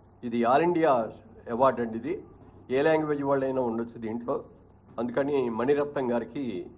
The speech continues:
అది ఇస్తున్నాం. నెక్స్ట్ బిఎన్ రెడ్డి ఫిల్మ్ అవార్డు for తెలుగు ఫిల్మ్ డైరెక్టర్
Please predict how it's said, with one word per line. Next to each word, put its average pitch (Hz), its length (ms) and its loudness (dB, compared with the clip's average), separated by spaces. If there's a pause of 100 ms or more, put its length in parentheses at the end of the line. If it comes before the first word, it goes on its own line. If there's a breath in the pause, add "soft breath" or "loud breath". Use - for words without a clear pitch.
(200)
అది 101 160 -10
ఇస్తున్నాం. - 340 -16 (1300)
నెక్స్ట్ 151 260 -2
బిఎన్ 156 760 0
రెడ్డి 139 580 -4 (500)
ఫిల్మ్ 135 220 -2
అవార్డు 113 320 2 (580)
for 139 200 -2
తెలుగు 139 300 -2
ఫిల్మ్ 127 280 -10
డైరెక్టర్ 113 500 -4